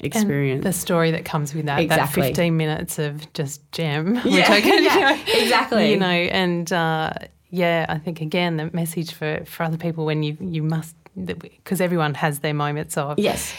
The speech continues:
Speaker 2: hitting, hitting the brick wall, whatever it is,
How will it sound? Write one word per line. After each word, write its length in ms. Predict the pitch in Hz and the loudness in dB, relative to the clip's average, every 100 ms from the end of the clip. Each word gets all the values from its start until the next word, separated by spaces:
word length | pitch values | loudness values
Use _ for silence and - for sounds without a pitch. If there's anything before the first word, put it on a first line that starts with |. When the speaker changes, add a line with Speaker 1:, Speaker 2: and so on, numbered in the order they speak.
| - | -16
Speaker 2:
hitting, 460 | - - 185 160 160 | -8 -2 0 0 -4
hitting 540 | 180 - 185 170 156 | -8 -6 -4 -2 -2
the 60 | 151 | -4
brick 240 | 151 160 | -4 -4
wall, 180 | 165 156 | -2 -2
whatever 300 | 151 160 156 | 0 0 -2
it 100 | 156 | -4
is, 460 | 151 - - 196 - | -4 -6 -6 -6 -8